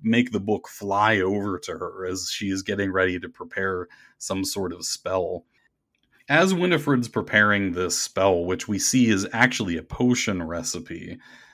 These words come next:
Thackeray climbs up the water wheel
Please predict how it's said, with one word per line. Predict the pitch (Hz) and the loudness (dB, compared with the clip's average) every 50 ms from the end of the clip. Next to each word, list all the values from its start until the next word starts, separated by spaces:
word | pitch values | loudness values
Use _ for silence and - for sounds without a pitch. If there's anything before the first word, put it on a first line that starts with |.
| _ _ _ _ _ | _ _ _ _ _
Thackeray | 143 143 170 175 - 185 151 127 110 107 | 6 6 6 6 6 4 6 6 4 4
climbs | - - - 113 113 117 120 123 123 123 123 113 107 104 | 0 -2 -2 -2 0 4 6 8 8 8 8 8 6 4
up | 101 95 - - | 2 2 2 -2
the | 92 92 | -6 -6
water | 95 98 101 113 139 165 156 135 | -2 4 6 8 8 8 8 6
wheel | 107 95 87 87 87 87 87 90 87 85 87 - | 2 2 0 -2 -4 -4 -4 -4 -4 -6 -8 -10